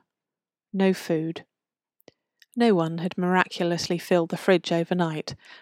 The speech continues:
and even if they had, did she really have the appetite?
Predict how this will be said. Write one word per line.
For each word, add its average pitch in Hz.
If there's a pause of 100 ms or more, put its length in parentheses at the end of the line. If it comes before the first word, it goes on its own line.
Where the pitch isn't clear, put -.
and 226
even 220
if 214
they 208
had, 196 (300)
did 202
she -
really 175
have 185
the 185
appetite? 190